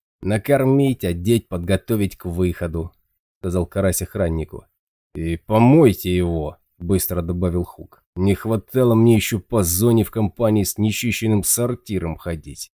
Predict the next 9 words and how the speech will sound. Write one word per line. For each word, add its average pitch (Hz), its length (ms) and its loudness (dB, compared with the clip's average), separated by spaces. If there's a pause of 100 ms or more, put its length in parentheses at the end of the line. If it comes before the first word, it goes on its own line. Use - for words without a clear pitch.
(460)
Через 98 280 -2
пару 147 400 0
дней 151 600 2 (400)
наступает 107 720 -2
самое 120 420 2
время, 113 680 2
чтобы 98 380 -4
зону 117 380 2
топтать», - 760 -10